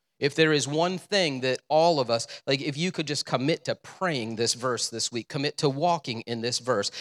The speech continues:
it is Psalm one forty-one, verse three. And the word says, "Set a guard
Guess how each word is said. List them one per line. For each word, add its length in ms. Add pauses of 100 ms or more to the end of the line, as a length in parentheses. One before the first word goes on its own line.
(140)
it 140
is 140
Psalm 460
one 200
forty-one, 500
verse 300
three. 400 (260)
And 220
the 60
word 320
says, 400 (120)
"Set 460
a 140
guard 580